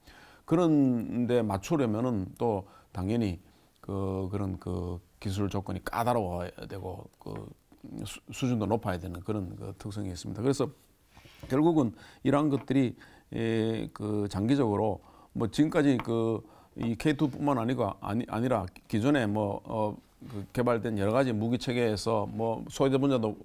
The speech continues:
그렇습니다. 뭐 탄소 복합재라든가 이런 것들이 군용에서 다 나와서 흘러가는 것들이 많기 때문에, 에, 여기도 같은 그 앞으로, 어, 추세로 아마 기술 발전이 이루어지지 않겠나 그렇게 생각합니다.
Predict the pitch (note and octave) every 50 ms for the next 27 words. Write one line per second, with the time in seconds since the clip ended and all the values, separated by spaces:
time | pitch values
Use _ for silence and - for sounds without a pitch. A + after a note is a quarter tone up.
0 | - - G#2 G#2+ G2+ - A#2+ A#2+ A2 G#2 G#2+ G#2 G2+ - - A#2+ A#2+ A2 A#2+ G#2+
1 | G2 G#2 - - A#2 - - A2 A2 G#2+ G#2+ G#2+ G#2 A2 A2+ A#2+ B2+ B2 B2 -
2 | B2 G#2+ G2 - - C3 C3 B2+ C3 C3+ C#3 C#3+ D3+ D3+ C#3+ B2 G#2 A2 F#2+ G2+
3 | G#2 G#2 G#2 F#2+ - - - - - - G#2 G#2+ A2+ G#2 G#2 G2+ G2+ C3+ B2 A#2
4 | A2 A2 A2 G#2 G#2+ - - G2+ F#2 F#2 F#2+ G#2+ G#2 A#2 - G2 G2 G2 G#2 G#2+
5 | G#2 F#2+ - - - - - - _ - - G#2 G2+ G2+ G#2 A2+ A#2 B2 A#2+ G#2+
6 | F#2+ - - G#2 - B2+ B2+ B2+ A#2+ A2+ G#2+ - - - - G#2+ G#2+ G#2 - A2
7 | A2 - - G#2+ G2+ G2+ G#2 G2+ A2 - - G#2 G#2+ G#2 G#2 G#2 G#2 - - -
8 | - - A#2+ - A2 G2 F#2 G2 F#2+ F#2+ G2 G2 F#2+ F#2+ F#2+ - G2+ G2 A2 G2+
9 | G2+ - F#2+ G2 - G#2+ G2+ G2 G2 G#2 G2+ G2+ G#2 G2 G2 F#2 - G2 G2+ G2+
10 | F#2 F#2 G2 - - - - G2 F#2+ F#2+ F#2 F#2 F#2+ -